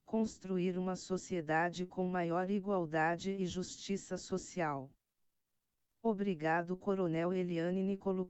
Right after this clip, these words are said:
por fazer parte da família P L do Estado de São Paulo.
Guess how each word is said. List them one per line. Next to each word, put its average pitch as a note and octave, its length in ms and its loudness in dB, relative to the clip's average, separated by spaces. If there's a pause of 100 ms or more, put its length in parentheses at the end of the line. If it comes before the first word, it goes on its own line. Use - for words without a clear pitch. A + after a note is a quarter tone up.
(120)
por F#3+ 140 -2
fazer F3 480 -2
parte F3+ 540 -2
da F3 160 -2
família F#3 580 0
P F#3 140 -4
L F3+ 340 2
do F3 100 -2
Estado E3+ 640 0
de F3 140 -4
São G3+ 280 -2
Paulo. D#3 600 -2